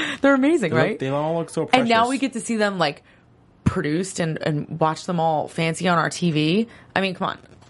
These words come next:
Speaker 2: I mean, I'm a phenomenal dancer myself, so I'm always kinda curious on maybe if there's anything that I can learn. Probably not.
Speaker 1: Probably not. You've
Speaker 2: But
Speaker 1: probably peaked in your, in your dance profession.
Speaker 2: Mm, I guess you can say that.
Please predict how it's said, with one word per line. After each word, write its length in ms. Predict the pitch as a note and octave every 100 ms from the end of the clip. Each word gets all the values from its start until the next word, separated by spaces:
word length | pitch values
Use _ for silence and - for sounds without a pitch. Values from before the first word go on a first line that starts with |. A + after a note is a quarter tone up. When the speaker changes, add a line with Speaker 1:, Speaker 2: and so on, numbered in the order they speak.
| -
Speaker 2:
I 60 | C#3
mean, 140 | D3
I'm 200 | - D3+ F3
a 20 |
phenomenal 460 | - C#3 C#3+ C#3
dancer 300 | A2 A2 A2 A2+
myself, 540 | F#2+ G2+ G#2+ A#2+ - - - -
so 120 | - B2+
I'm 40 |
always 140 | B2+ B2+
kinda 180 | A#2+
curious 400 | - - A2+ A2
on 160 | A2+ G2+
maybe 240 | G#2+ G#2+
if 100 | G#2
there's 180 | F#2 G2+
anything 340 | G#2+ G2+ G#2 G2
that 160 | F#2+
I 80 | F#2+
can 160 | F#2+ A2
learn. 320 | G#2 A2 B2 - -
Probably 260 | A2+ F2+
not. 320 | E2+ E2+ G#2
Speaker 1:
Probably 240 | - F#4 C4
not. 380 | E3 D#3+ D3+ -
You've 140 | G3+
Speaker 2:
But 60 | G3
Speaker 1:
probably 260 | A#3 F#3+
peaked 400 | F3+ - A3 -
in 140 | G#2 F3
your, 120 | E3
in 140 | E3+
your 100 | D#3+
dance 300 | D#3 E3 D#3
profession. 580 | - C#3 D#3 D3 D3 C#3+ - _ _ -
Speaker 2:
Mm, 360 | D#3+ D3+ D3+ D3 - D3+
I 120 | C#3
guess 140 | C3+
you 60 | A2
can 120 | G2
say 120 | G2
that. 240 | G2 G#2